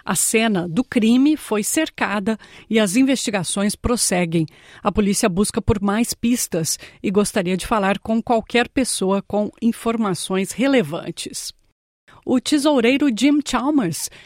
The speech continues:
disse que sua recomendação de não estender o mandato de Philip Lowe como presidente do Banco Central australiano não foi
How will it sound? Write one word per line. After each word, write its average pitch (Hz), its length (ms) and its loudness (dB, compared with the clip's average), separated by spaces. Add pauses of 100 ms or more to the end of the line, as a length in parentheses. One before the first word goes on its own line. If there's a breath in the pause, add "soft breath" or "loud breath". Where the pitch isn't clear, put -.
(140 loud breath)
disse 214 440 0
que 254 140 0
sua 240 260 0
recomendação 247 960 0
de 196 180 -2
não 240 280 4
estender 214 600 0 (280 loud breath)
o 226 100 0
mandato 202 640 0
de 170 180 0
Philip - 460 -2
Lowe 226 400 2 (300 soft breath)
como 202 260 0
presidente 247 680 0
do 180 60 -4
Banco 185 260 0
Central 233 560 0
australiano 240 800 0 (480 loud breath)
não 262 300 2
foi 240 400 0